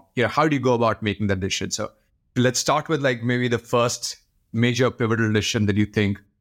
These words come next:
is, and you've had so many transi-, changes in your life from U S to Europe to U S to Asia to U S. Yeah, I think it'd be fascinating for our listeners to learn more.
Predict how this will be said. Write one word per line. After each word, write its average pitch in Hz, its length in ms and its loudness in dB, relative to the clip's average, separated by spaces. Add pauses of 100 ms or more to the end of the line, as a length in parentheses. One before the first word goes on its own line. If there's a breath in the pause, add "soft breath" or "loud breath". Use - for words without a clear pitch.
(100)
is, 104 320 0
and 117 280 -2
you've 143 140 4
had 143 160 -2
so - 240 -2
many 117 180 0
transi-, 110 360 -2 (120)
changes 113 400 0
in 117 100 2
your 107 120 2
life 107 300 -2
from 92 200 -4
U 117 200 2
S 113 180 -2
to 104 180 -6 (440)
Europe 143 360 0
to 120 80 -4
U 135 200 2
S 143 180 0
to 113 220 -6
Asia 143 340 0
to 107 280 -6 (100)
U 156 160 2
S. 147 320 -2 (340)
Yeah, 107 340 2
I 110 80 -2
think 113 120 0
it'd 104 80 0
be 104 100 0
fascinating 107 680 -2
for 101 360 0
our 95 340 0
listeners 98 400 -2
to 95 320 -4
learn 95 240 0
more. - 220 -8